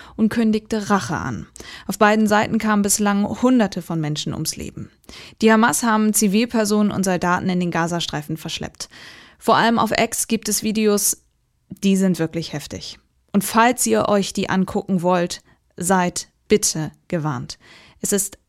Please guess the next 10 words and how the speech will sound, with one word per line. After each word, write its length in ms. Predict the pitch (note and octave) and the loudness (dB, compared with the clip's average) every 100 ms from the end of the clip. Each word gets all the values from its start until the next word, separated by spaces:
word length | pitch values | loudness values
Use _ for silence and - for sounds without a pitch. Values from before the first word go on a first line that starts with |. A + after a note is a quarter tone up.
| - | -4
heftige 800 | F#3 G3+ - - F3 E3+ E3+ E3 _ | 2 2 0 -4 -4 -2 -2 -4 _
Gewalt 320 | G3+ D3+ C#3 - - | -4 -4 -4 -8 -10
zu 160 | - | -6
sehen. 300 | D3+ B2+ G2+ - - - | -4 -4 -8 -10 -18 -10
Vor 160 | - - | -2 0
allem 140 | G3 | 0
sexualisierte 960 | G3 G3+ - A3 G3+ F3+ G3+ G3 G3 F3+ | 0 -2 -2 0 0 2 2 2 0 0
Gewalt 400 | E3 E3 E3 - | -2 -2 -2 -4
gegenüber 400 | - E3 - F3+ | -6 -6 -6 -8
Frauen. 380 | - E3 D#3+ | -6 -4 -4